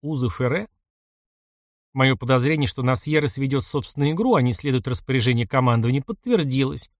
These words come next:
когда я понял, что ведёт он нас вовсе не в казармы восьмого кавалерийского, расположенные в центре города. Мы удалялись всё дальше и дальше вглубь ходоков, беднейшего района Дуэрсетха. Дома становились всё ниже и неопрятнее, а прохожие появлялись всё реже.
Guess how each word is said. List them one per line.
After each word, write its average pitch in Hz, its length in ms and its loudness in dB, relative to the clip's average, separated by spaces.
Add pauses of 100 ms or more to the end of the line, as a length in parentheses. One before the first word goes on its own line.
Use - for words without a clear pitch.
(300)
когда 156 200 0
я 208 160 4
понял, 254 260 0
что - 160 -4
ведёт 180 320 -2
он 185 100 -2
нас 175 200 -2
вовсе 190 320 -4
не 175 60 -2
в - 60 -14
казармы 156 480 2
восьмого 120 360 0
кавалерийского, 123 800 0 (220)
расположенные 139 640 2
в - 60 -6
центре 127 380 -2
города. 104 440 -4 (720)
Мы 131 160 2
удалялись 131 460 4
всё - 180 -6
дальше 160 380 0
и - 20 -6
дальше 156 380 0
вглубь 151 260 -4
ходоков, 165 580 0
беднейшего 127 580 0
района 135 360 4
Дуэрсетха. 127 800 -2 (720)
Дома 208 260 2
становились 220 460 2
всё 196 160 -2
ниже 208 320 2
и - 20 2
неопрятнее, 131 720 2
а - 20 -6
прохожие 214 500 0
появлялись 123 540 2
всё - 180 -4
реже. 107 380 -2